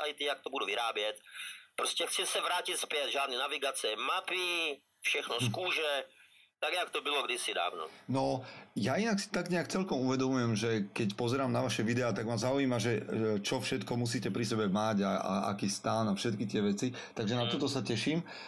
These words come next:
Speaker 2: ale no napríklad som nevidel nikdy, alebo teda nepočul som, že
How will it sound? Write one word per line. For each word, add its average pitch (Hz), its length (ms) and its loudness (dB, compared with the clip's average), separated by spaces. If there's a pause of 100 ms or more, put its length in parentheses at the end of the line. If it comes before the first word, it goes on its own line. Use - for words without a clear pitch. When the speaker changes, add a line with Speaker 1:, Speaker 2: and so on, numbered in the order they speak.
(240)
Speaker 2:
ale 123 560 0 (800)
no 135 240 2
napríklad 185 400 0
som 151 160 2
nevidel 160 320 4
nikdy, 139 320 2 (320)
alebo 131 240 2
teda 127 240 2
nepočul 131 400 0
som, 117 320 2
že 101 160 0